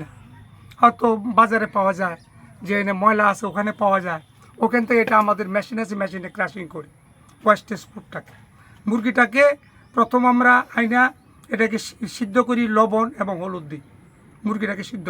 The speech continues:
করি। সিদ্ধ করার পরে এটা আমরা মেশিনে ক্রাশিং করি, মেশিনে ক্রাশিং করে একটা পেস্টের মতো হয়। এই পেস্টটা আমরা পোকারেকে খাওয়াই, তাতে আমাদের পোকার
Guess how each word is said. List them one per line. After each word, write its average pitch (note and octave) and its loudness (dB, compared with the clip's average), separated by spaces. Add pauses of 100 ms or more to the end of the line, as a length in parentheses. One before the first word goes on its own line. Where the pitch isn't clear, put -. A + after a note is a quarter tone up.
করি। D3+ -16 (520)
সিদ্ধ A3+ -4 (100)
করার C4 6
পরে B3 2
এটা A#3+ -2
আমরা A3 -4
মেশিনে G#3 -6
ক্রাশিং G3 -6 (100)
করি, - -20 (680)
মেশিনে A#3+ 2
ক্রাশিং A#3 0
করে A#3 -2
একটা A3+ -8
পেস্টের A#3 -4
মতো E3 -16
হয়। C#3+ -18 (680)
এই A#3 0 (100)
পেস্টটা B3+ 2
আমরা B3+ 0 (580)
পোকারেকে F3 -8 (100)
খাওয়াই, - -20 (1160)
তাতে A#3+ 4 (100)
আমাদের C4 2 (120)
পোকার B3+ 2